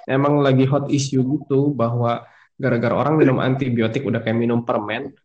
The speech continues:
<laughs> Jadinya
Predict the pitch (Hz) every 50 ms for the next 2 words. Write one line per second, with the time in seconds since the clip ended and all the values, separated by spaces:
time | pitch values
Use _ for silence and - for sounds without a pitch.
0 | _ - - - - 185 - - - - 208 220 - 214 226 - - _ - -
1 | - - - 339 330 - - 202 175 175 - - - _ 139 131 120 127 131 147
2 | 160 180